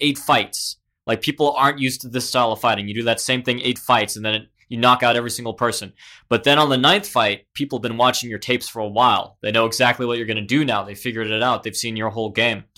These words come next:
And they've, they saw, like, three fights back when that guy did that thing that kinda worked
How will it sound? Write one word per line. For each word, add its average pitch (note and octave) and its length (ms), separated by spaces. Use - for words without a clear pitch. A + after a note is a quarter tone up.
And A#2 100
they've, A#2 240
they A#2 140
saw, A#2+ 480
like, A#2 180
three C#3+ 200
fights B2+ 420
back A#2+ 320
when A2+ 160
that A2 260
guy A#2 180
did A2 140
that G#2+ 220
thing B2 180
that G#2+ 140
kinda A2 220
worked G#2+ 560